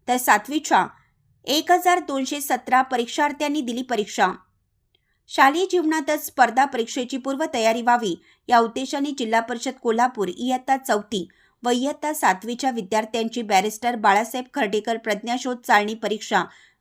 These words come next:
रविवारी दिनांक दोन मार्च दोन हजार पंचवीस रोजी सकाळी अकरा ते एक दरम्यान शिरोळ तालुक्यातील सोळा केंद्रातील परीक्षा केंद्रावर सुरळीत पार पडली. वर्षभर विद्यार्थी व वर्ग शिक्षकांनी मेहनत घेऊन तयारी केलेली होती.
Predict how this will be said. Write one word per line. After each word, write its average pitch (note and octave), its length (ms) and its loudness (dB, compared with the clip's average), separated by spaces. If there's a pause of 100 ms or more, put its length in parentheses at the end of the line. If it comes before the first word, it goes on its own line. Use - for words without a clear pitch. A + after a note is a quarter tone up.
रविवारी C#4 460 0
दिनांक B3+ 300 -2
दोन B3+ 340 -2
मार्च B3+ 320 0 (320)
दोन C#4+ 160 -2
हजार D#4 200 -2
पंचवीस A#3+ 460 -6
रोजी A#3+ 360 -4 (300)
सकाळी C#4 420 0
अकरा C#4 320 2
ते D#4+ 140 -4 (160)
एक B3 120 -6
दरम्यान A#3+ 440 0
शिरोळ C4 300 -2
तालुक्यातील A#3 580 0 (380)
सोळा D4 280 2
केंद्रातील C4+ 640 0 (320)
परीक्षा C4+ 380 -2
केंद्रावर B3+ 560 0
सुरळीत B3+ 420 -2 (100)
पार A3+ 160 6
पडली. F#3+ 380 -2 (540)
वर्षभर A3+ 500 0
विद्यार्थी B3 600 -2 (360)
व C#4 160 0
वर्ग C#4 280 0
शिक्षकांनी C4+ 560 -2
मेहनत B3+ 520 -2
घेऊन A3 220 0 (100)
तयारी B3+ 240 0
केलेली B3 360 -2
होती. G3 320 0